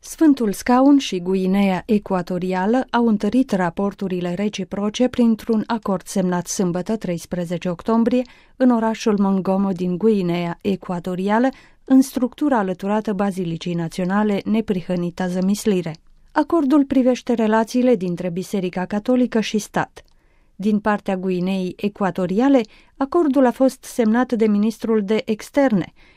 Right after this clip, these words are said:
în vreme ce din partea Sfântului Scaun a fost semnată de arhiepiscopul Piero Piopo, nunțiu apostolic în Guineea Ecuatorială și șef al delegației vaticane.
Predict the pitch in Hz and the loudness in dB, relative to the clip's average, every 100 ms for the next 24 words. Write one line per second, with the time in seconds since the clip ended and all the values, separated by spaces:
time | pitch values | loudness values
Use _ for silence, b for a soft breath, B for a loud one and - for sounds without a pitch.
0 | b 208 196 214 208 190 196 180 185 190 | b 2 4 4 2 0 -2 -2 -4 -4
1 | 185 185 175 - 208 175 165 165 - 269 | -6 -6 -8 -2 -2 -2 -6 -10 2 4
2 | 285 277 B B B 277 294 285 - - | 6 6 B B B -4 0 -2 -4 -16
3 | - 285 247 233 226 208 196 - 190 190 | -2 2 2 2 0 0 -2 -2 -4 -4
4 | - 185 180 170 - 190 180 175 208 196 | -4 -6 -4 -6 -4 -4 -4 -4 0 0
5 | 190 240 - 220 247 220 175 139 135 - | 0 -2 -2 4 4 4 0 -6 -8 -6
6 | 196 190 185 202 185 220 214 185 185 175 | -4 -4 -4 -4 -2 0 2 0 -2 -6
7 | - 214 208 165 160 180 214 247 247 B | -4 -4 -2 -4 -4 0 2 4 2 B
8 | B - 269 240 202 190 196 175 190 175 | B -6 -2 0 -2 -2 -2 -2 -2 -2
9 | 175 165 - 185 175 190 214 208 208 160 | -4 -6 -6 -4 -4 -4 -6 -4 -4 -4